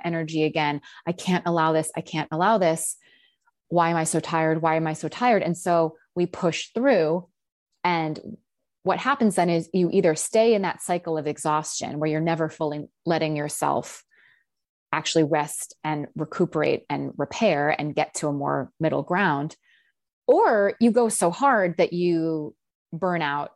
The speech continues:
even more, like, burn out in a physical or emotional or spiritual way. And so, so that is one of the reasons why we're so afraid. It's 'cause it feels, we, we've learned that it's irresponsible to rest. We've learned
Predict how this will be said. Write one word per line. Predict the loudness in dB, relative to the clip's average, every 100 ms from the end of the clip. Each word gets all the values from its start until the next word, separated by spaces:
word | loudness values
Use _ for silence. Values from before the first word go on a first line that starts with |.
| -6
even | -4 -4
more, | -6 -6 -8 -8 -6
like, | -4 0
burn | 0
out | 0 -2
in | -2
a | -4
physical | -4 -4 -4 -2 -2 -2
or | -2
emotional | -4 -4 -6 -6 -6 -6 -8 -14 _
or | -18
spiritual | -4 0 0 0 -2 -2 0
way. | 2 2 -4 -10 _ _ _ _ _ _ -12 -2
And | 0 2 2 0 -4 _ _ _ _ _ _ _
so, | 2 4 4 0 -10
so | 0 2
that | 4 4
is | 2 2
one | 2
of | 4
the | 2
reasons | 2 2 -2
why | -2
we're | -2
so | -2 -2
afraid. | -2 -2 -6 -6
It's | -8 -4
'cause | 0 0
it | -2
feels, | -6 -6 2 4 6 6 4 2
we, | 0 0 0
we've | 0 0
learned | 0 0 0 0 -2 -4 -4
that | 0 0
it's | 0 -2
irresponsible | -2 -2 -2 -2 -2 -4
to | -2 0
rest. | 0 0
We've | -2 0
learned | 0 0 2 2 0